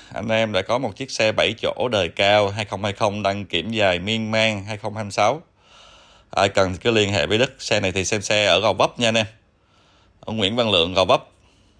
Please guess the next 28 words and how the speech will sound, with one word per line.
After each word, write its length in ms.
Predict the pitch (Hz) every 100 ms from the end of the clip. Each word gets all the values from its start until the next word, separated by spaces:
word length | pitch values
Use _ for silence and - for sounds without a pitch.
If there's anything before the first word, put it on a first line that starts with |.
| _ _ _ _ _ _ _ _
Tay 220 | 110 110 107
lái 260 | 107 131 143
trợ 220 | 80 85
lực 220 | 92 -
điện, 480 | 87 92 87 92 107 - _ _ 69 -
ba 280 | 104 123 131
chế 140 | 147
độ 120 | 95
lái 240 | 104 120 156
luôn. 140 | 117 - _ _ _ _ _ _ _ _ _ _ -
Comfort, 760 | 110 110 113 - 117 117 117
Normal, 580 | 117 113 117 110 98 92
Sport 360 | 85 - 131 175 -
đầy 280 | 98 95 90
đủ 220 | 76 92
hết, 160 | 139 - -
hai 220 | 120 120
chìa 160 | 104
khóa 260 | 90 104 135
còn 260 | 120 95 101
nguyên, 260 | 117 110 101 _ _ _
đàm 280 | 92 90 87
thoại 240 | 90 85 85
rảnh 200 | 95 123
tay 280 | 117 110 104 -
đầy 340 | 90 90 95 92
đủ 200 | 76 85
hết. 200 | 139